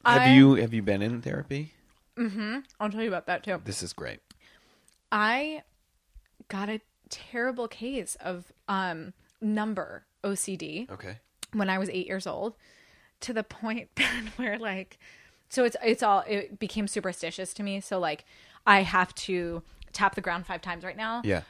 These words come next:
Speaker 2: Um, or my mom will die.
Speaker 1: Yeah.
Speaker 2: Or,
Speaker 1: Yeah.
Speaker 2: um, like, when I'm walking down the street, I can't step on a crack, or I have to step on the crack three times. But if I step on it three times, then I have to step on the next one five times. Like, it took over my life.
Speaker 1: Yeah.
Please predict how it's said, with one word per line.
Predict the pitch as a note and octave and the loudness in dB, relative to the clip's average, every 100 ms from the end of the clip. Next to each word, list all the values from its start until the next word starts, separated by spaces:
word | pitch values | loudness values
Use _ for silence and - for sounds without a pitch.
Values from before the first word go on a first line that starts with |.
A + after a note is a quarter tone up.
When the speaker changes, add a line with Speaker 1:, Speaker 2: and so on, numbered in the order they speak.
| - | -4
Speaker 2:
Um, | A3+ G#3 F#3+ | 0 2 0
or | A3 G3 F#3 | 0 0 0
my | F#3 | 0
mom | F#3 D3+ | 0 -2
will | E3 | -4
die. | A#2 G#2+ A2 | -10 -4 2
Speaker 1:
Yeah. | G2+ - | 2 2
Speaker 2:
Or, | A3 G3 F3+ E3+ E3 | -4 0 0 0 -2
Speaker 1:
Yeah. | F#2+ - _ - | -4 -8 _ -2
Speaker 2:
um, | G#3+ G3 F3+ F3 - - | -2 -2 -6 -10 -14 -8
like, | A#3+ | -6
when | A3+ | -4
I'm | G#3 | -2
walking | G3 G3 | -2 -2
down | G3+ | -8
the | F#3+ | -8
street, | - F#3 - | -6 -8 -8
I | |
can't | G3+ - F#3+ | -12 -10 -10
step | F#3+ | -10
on | F3+ | -10
a | F3 | -10
crack, | - G3 G3 | -4 -4 -2
or | |
I | F#3 | -6
have | |
to | - | -6
step | G3+ G3+ | -8 -6
on | F#3+ | -8
the | G#3 | -4
crack | F3+ - | -6 -4
three | A3+ | -6
times. | G#3+ F3+ F3 - | -4 -6 -6 -8
But | F#3 | -8
if | F#3 | -6
I | |
step | F3+ F#3+ F#3+ | -6 -4 -6
on | |
it | F3+ | -6
three | - A3+ | -6 -6
times, | G#3+ F#3+ | -6 -8
then | F#3 F3+ | -8 -8
I | |
have | F3 | -8
to | F#3+ | -10
step | F#3 F#3 | -10 -10
on | |
the | F3 | -10
next | F3 - | -10 -10
one | F3+ | -2
five | A3 G#3 | 0 0
times. | F#3 D#3+ - - - | -2 -12 -18 -20 -16
Like, | F#3 | -14
it | F3+ - - | -14 -14 -10
took | G3 F#3 - - | -10 -10 -12 -8
over | F#3 F3+ E3 - | -6 -6 -10 -12
my | F3+ E3+ | -14 -10
life. | D#3+ C#3 | -8 -2
Speaker 1:
Yeah. | G#2+ A#2+ | 0 0